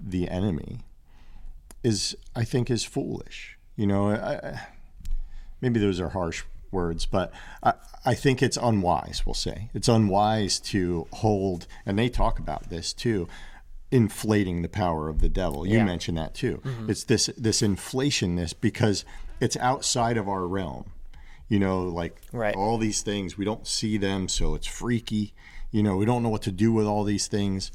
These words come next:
Speaker 1: But we have to hold fast to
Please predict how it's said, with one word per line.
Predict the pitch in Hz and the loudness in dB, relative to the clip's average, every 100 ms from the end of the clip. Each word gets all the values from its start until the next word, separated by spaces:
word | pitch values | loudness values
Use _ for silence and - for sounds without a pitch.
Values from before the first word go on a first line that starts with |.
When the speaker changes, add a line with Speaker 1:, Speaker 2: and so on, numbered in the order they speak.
| - - - - - - - | -14 -18 -18 -20 -18 -18 -4
Speaker 1:
But | 117 98 - - - - - - - | 0 0 -4 -12 -18 -18 -18 -18 -10
we | 117 113 156 | -2 2 4
have | 135 127 107 | 2 0 -2
to | - 101 | -2 0
hold | 113 104 87 - - - - | 2 0 -2 -10 -20 -20 -14
fast | - 123 127 131 - - | -2 0 2 0 -2 -2
to | - 95 90 80 | 0 2 2 -2